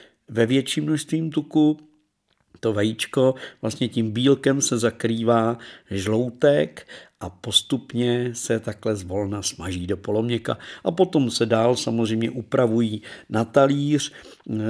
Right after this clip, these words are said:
třeba vejce americká, to smažené vajíčko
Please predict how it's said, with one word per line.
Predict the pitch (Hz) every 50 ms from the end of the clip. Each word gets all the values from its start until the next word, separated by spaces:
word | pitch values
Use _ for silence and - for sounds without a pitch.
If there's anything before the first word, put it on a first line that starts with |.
| 107 101
třeba | - - 135 120 120 110 101 - -
vejce | 95 92 98 110 107 120 117 117 - - 127 120 117 120 123 123 - _ _ _ _ -
americká, | 117 113 127 131 127 127 127 117 - - - 123 120 120 120 123 123 123 - - - -
to | - 107 104
smažené | - - - 113 110 107 120 113 113 104 95
vajíčko | 95 107 117 120 117 - - - - 127 123 117